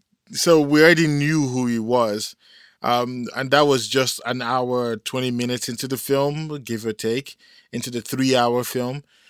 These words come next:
Um, so it wasn't a situation where his character, his identity was hidden. His identity was not hidden. Um,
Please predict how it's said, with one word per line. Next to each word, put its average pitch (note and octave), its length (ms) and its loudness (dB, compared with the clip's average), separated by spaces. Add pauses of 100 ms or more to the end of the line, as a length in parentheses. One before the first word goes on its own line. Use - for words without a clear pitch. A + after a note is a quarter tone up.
(180)
Um, C3+ 420 -2 (640)
so F3+ 160 2
it F3 60 4
wasn't F3+ 240 4
a D#3+ 40 2
situation D3 640 -2
where C3 400 2 (260)
his - 220 -4
character, B2+ 840 -2 (720)
his C#3+ 360 -6
identity C#3 720 -4
was A2+ 240 -6
hidden. A2 440 -6 (260)
His B2 140 -6
identity C3+ 640 -2
was G#2 260 -10
not B2 320 -4
hidden. F#2 420 -14 (520)
Um, B2+ 320 -2